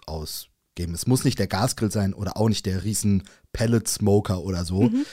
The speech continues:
Speaker 1: Äh, dafür haben die meisten Leute ja auch gar keinen Platz.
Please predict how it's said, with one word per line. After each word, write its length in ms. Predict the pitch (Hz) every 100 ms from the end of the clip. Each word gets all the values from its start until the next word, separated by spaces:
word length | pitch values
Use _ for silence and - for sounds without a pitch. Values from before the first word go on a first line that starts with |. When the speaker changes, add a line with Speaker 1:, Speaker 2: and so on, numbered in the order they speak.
| - -
Speaker 1:
Äh, 300 | 98 95 95 - 87
dafür 280 | 98 - 90
haben 100 | 95
die 80 |
meisten 300 | 90 95 -
Leute 260 | 87 92 -
ja 80 | 78
auch 140 | -
gar 160 | 76 76
keinen 240 | - 76
Platz. 380 | - - - -